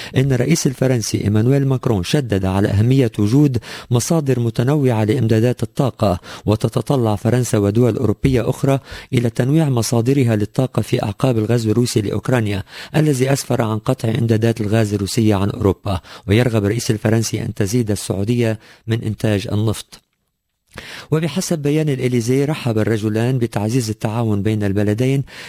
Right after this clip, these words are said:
كما عبر الرئيس ماكرون لضيفه عن قلقه العميق حيال الحرب الروسية على أوكرانيا وتداعياتها على صعيد الأمن الغذائي العالمي وقطاع الطاقة. ولفت ماكرون إلى ضرورة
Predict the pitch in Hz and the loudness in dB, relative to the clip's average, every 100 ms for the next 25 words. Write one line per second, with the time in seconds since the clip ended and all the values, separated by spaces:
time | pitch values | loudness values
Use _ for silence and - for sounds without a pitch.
0 | - 135 127 120 151 123 107 98 - 131 | -4 -2 0 -2 -2 -2 -2 -2 -2 -2
1 | - 110 - 123 120 101 120 127 107 107 | -2 -4 -2 -2 0 0 0 -2 -2 -2
2 | 101 107 - 107 143 131 110 104 104 135 | 0 -2 -4 -2 -2 -4 -2 0 0 0
3 | 143 - - - - 131 156 156 120 - | 0 -6 -20 -20 -6 -2 0 0 -2 -2
4 | 135 117 107 101 127 117 104 110 - - | -4 -2 -4 -2 0 0 0 -2 -2 -2
5 | 135 131 113 107 110 110 104 110 135 - | 0 2 0 0 -2 -2 0 0 0 -2
6 | 113 101 104 98 110 127 113 - 127 113 | -4 -2 -2 -2 -2 0 -2 -2 0 0
7 | 104 104 110 - 98 101 123 127 113 101 | 0 0 0 -2 -4 -2 -2 0 0 -2
8 | - 104 110 101 - 110 - 95 - - | -4 -4 -4 -6 -4 -6 -6 -10 -10 -18
9 | - 101 117 143 117 110 104 98 117 92 | -6 -2 -2 -2 -4 -4 -4 -2 -2 -2
10 | 110 104 98 107 139 107 | 0 0 0 0 0 -2